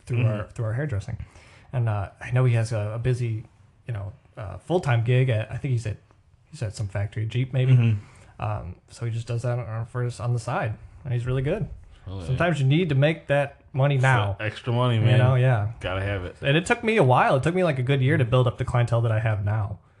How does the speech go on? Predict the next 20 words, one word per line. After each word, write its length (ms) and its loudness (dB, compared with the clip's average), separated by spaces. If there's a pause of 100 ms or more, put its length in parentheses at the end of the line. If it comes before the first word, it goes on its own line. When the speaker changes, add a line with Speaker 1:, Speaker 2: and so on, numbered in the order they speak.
Speaker 2:
Yeah. 220 -4 (160)
Speaker 1:
You 100 0
know? 240 2 (580)
Speaker 2:
How 140 0
steady 320 -2
is 120 -2
your 100 -4
work 200 -4
then, 280 -10
now 240 -8
that 60 -12
you've 100 -12
built 160 -10
up 60 -16
the 80 -18
clientele? 360 -10
Speaker 1:
It's 100 -4
very 220 2
steady. 320 -2
Like, 220 -2